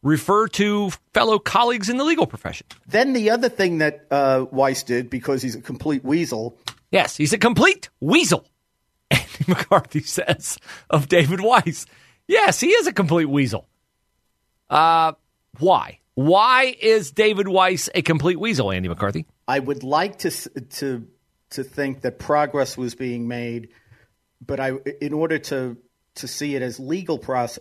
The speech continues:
Speaker 2: progress, I would have to have believed David Weiss's story, which unfortunately is not true.
Speaker 1: Okay, so what is David Weiss saying that is not true? One of the things that you've heard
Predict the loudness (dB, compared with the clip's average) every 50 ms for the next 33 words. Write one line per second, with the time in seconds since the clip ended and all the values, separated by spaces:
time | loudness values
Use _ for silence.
0 | _ -18 -8 -4 -2 -2 -2 -2 -4 -6 -6 -8 -10 -18 _ _ _ _ _ _
1 | _ _ _ -8 -6 -6 -6 -6 -4 -2 -4 -4 -2 -4 -6 -4 -4 -8 -8 -8
2 | -10 -10 -8 -8 -8 -8 -8 -8 -8 -10 -12 -14 -18 -20 _ _ _ _ _ _
3 | _ _ _ -6 -4 -4 -4 -6 -10 -6 -6 -6 -6 -6 -6 -8 -10 -10 -10 -10
4 | -6 -4 -4 -2 -2 -4 -4 -8 -12 -14 -18 _ _ _ _ _ _ _ _ _
5 | _ _ _ -8 -8 -6 -6 -8 -8 -8 -8 -4 -4 -4 -4 -4 -6 -8 -6 -6
6 | -6 -6 -6 -6 -6 -8 -8 -10 -10 -8 -10 -10 -4 -4 -4 -4 -4 -8 -14 -20
7 | _ _ _ _ _ _ _ _ _ _ _ _ _ -2 0 0 2 4 2 2
8 | 2 2 2 0 2 4 2 2 4 2 2 4 2 2 2 2 0 0 2 2
9 | 2 0 0 -2 -2 0 2 0 0 0 -4 -10 -6 0 0 0 0 0 -4 0
10 | 0 0 2 0 -2 -2 -2 -4 -2 -2 -2 -2 -2 -2 -4 -6